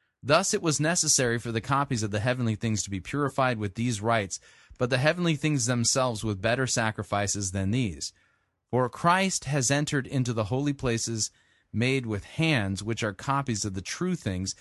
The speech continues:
but into heaven itself, not, sorry, not into the holy places made with hands, but into heaven itself, now to appear in the presence of God on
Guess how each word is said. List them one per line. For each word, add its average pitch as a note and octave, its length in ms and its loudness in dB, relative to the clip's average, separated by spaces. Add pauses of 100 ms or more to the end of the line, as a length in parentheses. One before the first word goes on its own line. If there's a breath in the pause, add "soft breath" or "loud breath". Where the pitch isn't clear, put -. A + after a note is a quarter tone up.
(320 loud breath)
but A#2+ 280 0
into C#3+ 260 0
heaven D3 320 2
itself, - 500 0
not, D#3+ 320 2
sorry, F#2+ 240 0
not C#3+ 220 4
into E3 180 0
the A2 140 0
holy A#2 240 0
places G#2 400 -2
made G#2 180 -2
with F2+ 120 -8
hands, G#2 340 -2 (240 loud breath)
but A#2+ 140 0
into A#2 160 2
heaven D#3 280 2
itself, B2+ 520 0 (260 soft breath)
now B2+ 340 2
to G3 240 -2
appear D#3+ 320 -2
in B2+ 120 -2
the A2 80 0
presence C3+ 440 0
of F#2+ 140 -6
God A2+ 300 2
on G2 180 0